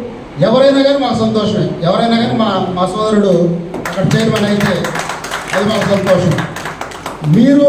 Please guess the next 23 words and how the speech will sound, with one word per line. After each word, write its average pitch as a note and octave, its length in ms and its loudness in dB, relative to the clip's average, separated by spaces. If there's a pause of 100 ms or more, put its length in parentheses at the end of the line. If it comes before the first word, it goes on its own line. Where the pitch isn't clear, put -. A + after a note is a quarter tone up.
(160)
మీరు B3+ 180 4 (100)
తను A3+ 140 0 (100)
ఎవరికైతే A#3+ 420 0
అవకాశం A#3+ 440 2
ఉందో, A3 180 4 (800)
ఒకళ్ళకి F3+ 320 2
ఎంపీ G#3 220 2 (240)
అండ F#3 180 0
ఉండొచ్చు, F3+ 300 2 (180)
ఒకళ్ళకి E3 280 0
ఎమ్మెల్యే F#3+ 360 2
అండ F#3 120 2 (340)
ఉండొచ్చు, E3 300 2 (800)
ఒకళ్ళకి F#3+ 340 2 (100)
మంత్రి A3+ 280 2
అండ G3+ 160 0
ఉండొచ్చు, F3+ 280 0 (100)
ఒకళ్ళకి F#3 280 -2
చంద్రబాబు G3+ 340 2
గారు F3+ 140 0
అండ E3+ 160 0
ఉండొచ్చు, C#3+ 280 0 (1000)
వారు A#3 180 2